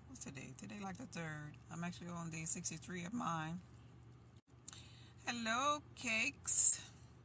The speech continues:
Cakes Chasm. <laughs> That's a funny name. I like that.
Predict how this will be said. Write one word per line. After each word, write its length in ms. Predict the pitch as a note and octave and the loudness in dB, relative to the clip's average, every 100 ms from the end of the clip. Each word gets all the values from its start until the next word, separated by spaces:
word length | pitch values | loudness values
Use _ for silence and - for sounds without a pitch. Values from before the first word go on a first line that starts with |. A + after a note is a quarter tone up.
| - - - - - - - - - - - - - | -20 -20 -20 -20 -20 -20 -20 -8 -8 -8 -14 -14 -12
Cakes 340 | G#3 A#3 - - | -6 -2 -2 -4
Chasm. 600 | C4 F#3+ G#3+ - D4 C#4+ - - D#4+ | -10 -10 -6 -6 -6 -16 -20 -16 -12
<laughs> 100 | D4+ - C#5+ C#5+ C5+ C#5 - - - - - - - | -12 -14 -20 -20 -20 -20 -20 -18 -14 -14 -16 -20 -16
That's 380 | C#4+ D#4 F4 F4+ | -10 -6 -6 -6
a 80 | D#4+ D#4+ | -10 -14
funny 280 | D#4+ D#4 | -12 -10
name. 420 | D4 D4+ D4 D4 D4 | -10 -10 -10 -10 -12
I 80 | |
like 260 | D4 D4 C#4 | -12 -12 -12
that. 280 | C4+ B3+ | -12 -14